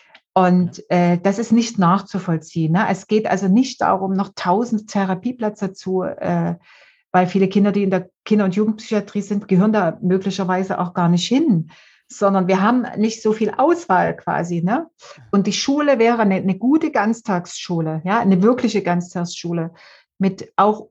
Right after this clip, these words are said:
Speaker 1: ausreichendem Unterstützungspersonal, mit Zugängen für alle Kinder, ja, ja, dass das Personal auch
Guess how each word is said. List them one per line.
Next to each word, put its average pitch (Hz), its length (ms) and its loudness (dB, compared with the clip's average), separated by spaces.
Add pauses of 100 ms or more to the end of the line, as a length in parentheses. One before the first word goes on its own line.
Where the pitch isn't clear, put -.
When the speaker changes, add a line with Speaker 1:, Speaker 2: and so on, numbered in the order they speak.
Speaker 1:
ausreichendem 214 920 0
Unterstützungspersonal, 190 1800 -4 (680)
mit 190 200 -2
Zugängen 233 560 0
für - 200 0
alle 277 280 2
Kinder, 151 600 0
ja, 269 280 -2 (420)
ja, 247 260 -2 (440)
dass 190 140 -4
das 214 160 -6
Personal 208 600 0
auch 214 220 -2